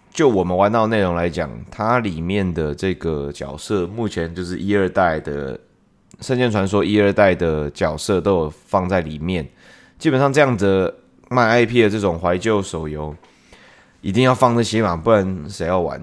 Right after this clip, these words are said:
那总之就是这样，《圣剑传说》每一代它的角色大概就是啊，一男一女啊，然后配个，配个，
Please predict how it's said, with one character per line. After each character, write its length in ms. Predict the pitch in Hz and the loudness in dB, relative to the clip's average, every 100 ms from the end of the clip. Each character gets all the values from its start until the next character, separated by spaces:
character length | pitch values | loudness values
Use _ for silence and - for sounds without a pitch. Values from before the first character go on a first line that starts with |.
| 87 - | -12 -6
那 240 | 107 104 92 | 0 0 0
总 220 | 92 87 | -2 -2
之 260 | 101 110 | 0 0
就 140 | 95 104 | 0 -2
是 60 | |
这 120 | 87 92 | -2 -2
样， 140 | 78 87 | -2 -2
《圣 100 | 131 | 2
剑 100 | 131 | 2
传 140 | 110 | 2
说》 340 | 107 120 120 110 - | 4 6 6 2 -2
每 240 | 85 85 | -2 -2
一 80 | 87 | 0
代 260 | 113 104 98 | 4 6 6
它 140 | 104 | 4
的 280 | 104 95 90 - - - _ | 4 4 2 -6 -20 -20 _
角 180 | - 80 | -4 -2
色 140 | 98 | 2
大 100 | 110 | 4
概 140 | 107 104 | 6 4
就 120 | 101 | 2
是 180 | 101 101 | 0 2
啊， 260 | 92 92 | 4 4
一 60 | 98 | 2
男 180 | 95 92 | 0 -2
一 40 | |
女 180 | 95 76 | -2 -4
啊， 80 | 76 | -4
然 100 | 76 | -4
后 80 | 80 | -4
配 220 | 98 87 | -4 -4
个， 460 | 82 78 76 71 - _ _ _ - - - - | -4 -6 -6 -10 -14 _ _ _ -20 -20 -20 -10
配 140 | 92 | -6
个， 180 | 78 80 | -4 -4